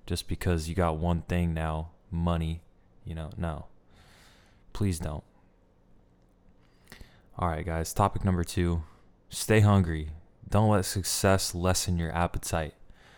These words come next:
So it kinda ties into the first topic a little bit. You know, once you get money, you've made it. It's the same thing with success, you know.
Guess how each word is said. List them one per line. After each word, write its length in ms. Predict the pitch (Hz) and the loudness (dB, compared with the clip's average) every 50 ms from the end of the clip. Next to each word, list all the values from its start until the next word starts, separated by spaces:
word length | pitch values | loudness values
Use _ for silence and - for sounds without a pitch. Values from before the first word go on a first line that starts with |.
| - - - - - _ _ _ _ _ _ - _ _ | -20 -20 -20 -20 -20 _ _ _ _ _ _ -20 _ _
So 540 | - - - - 101 95 90 90 90 90 - - - - _ _ _ _ _ _ _ - | -6 -2 4 6 6 8 8 6 4 0 -4 -12 -20 -20 _ _ _ _ _ _ _ -4
it 120 | 101 95 | -4 0
kinda 220 | - 110 107 107 98 | 0 2 2 2 2
ties 340 | - - 95 92 90 85 | 2 2 4 4 4 4
into 540 | 87 90 87 87 - - 90 87 87 87 92 92 - - - - - - - - - - - - - - - - - | 2 2 2 0 0 -2 -2 -2 -2 -2 -4 -6 -10 -12 -14 -14 -14 -16 -16 -14 -14 -14 -14 -14 -16 -20 -16 -10 -8
the 60 | - | -8
first 360 | - - 98 92 85 - - | -4 -2 0 0 0 0 -2
topic 380 | - 82 82 - - 90 82 - | -2 -2 -2 0 -2 -2 -2 -2
a 40 | 85 | -4
little 180 | 85 85 85 | -2 -2 -2
bit. 320 | 80 82 85 85 82 - - | -2 -2 -2 -2 -2 -2 -4
You 80 | 87 | -4
know, 140 | 85 85 82 | -4 -2 -2
once 180 | 85 87 87 - | -2 -2 -2 -4
you 80 | 90 | -4
get 140 | 87 87 80 | -4 -2 -2
money, 380 | 87 87 85 85 85 85 85 82 | 0 0 0 0 0 0 -2 -2
you've 100 | 78 82 | -4 -4
made 240 | 82 82 82 82 | -2 -2 -2 -2
it. 200 | 82 82 82 - - - - - - - - - - - - - - - - - | -2 -4 -6 -6 -10 -16 -20 -20 -20 -20 -20 -20 -20 -20 -20 -20 -20 -16 -10 -6
It's 140 | 101 - | -4 -2
the 60 | - 101 | -2 -2
same 280 | - - 107 101 95 | 0 2 2 2 2
thing 200 | - - 101 98 | 2 2 2 2
with 140 | 95 87 - | 2 0 -2
success, 720 | - 87 85 - - - 98 101 92 82 80 - - - | -4 -6 -6 -6 -2 0 2 2 2 0 -2 -6 -8 -6
you 60 | 85 82 | -6 -6
know. 420 | 80 80 80 80 82 85 85 | -4 -4 -4 -4 -4 -4 -6